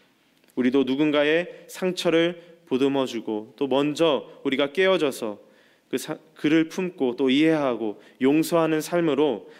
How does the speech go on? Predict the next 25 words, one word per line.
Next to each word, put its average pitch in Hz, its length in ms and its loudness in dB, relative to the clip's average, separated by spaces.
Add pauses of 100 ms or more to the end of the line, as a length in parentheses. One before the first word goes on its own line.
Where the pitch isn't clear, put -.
(140)
선한 165 440 -2
영향력을 143 500 -2
끼치는 139 380 -4
삶이 143 480 -2 (220)
되어야 127 480 0
하는 143 220 -2
줄 120 220 -2
믿습니다. 101 760 -2 (720)
우리가 127 200 0
이 131 120 2
믿음으로 139 800 2 (140)
영생의 147 840 0
그 135 100 -8
축복을 175 880 -2 (120)
누리시고 120 720 -2 (120)
또 120 180 0
영혼을 160 460 2
살리는 123 560 -4 (220)
그러한 120 360 -2
귀한 131 500 -4 (280)
복된 135 360 -2
인생 139 340 -2
되기를 101 440 -2 (220)
주님의 151 440 0
이름으로 135 600 -2